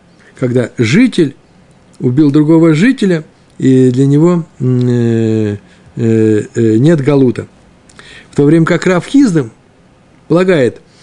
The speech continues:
что такого нельзя наказывать смертью, если он, э, э, не знал. Почему? Потому что это не является оносом. Вот ему возразил на это Рава, приведя стих из Торы, и сказал,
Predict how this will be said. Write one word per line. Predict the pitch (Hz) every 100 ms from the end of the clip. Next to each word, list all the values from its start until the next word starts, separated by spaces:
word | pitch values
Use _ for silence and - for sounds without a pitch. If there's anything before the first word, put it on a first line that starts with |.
| - -
что | -
такого | 185 233 233
нельзя | 240 240 302
наказывать | 285 196 120 117
смертью, | - 139 120 101 117
если | 104
он, | 120 113
э, | 117
э, | 120 117 113 110 107 107 104 107 110 107
не | 113
знал. | 123 113 98
Почему? | 147 - 175 208 - - - -
Потому | -
что | 170
это | 180
не | 196
является | 214 233 220 - 226
оносом. | 175 143 113 110 - - -
Вот | - 170
ему | 214 285
возразил | 170 160 190 190
на |
это | 165 175 165
Рава, | 151 139 117 - _ _ - -
приведя | 127 120 139 131
стих | - 135 -
из | 110
Торы, | - 110 117 208 - _ - - - -
и | 135
сказал, | - 143 117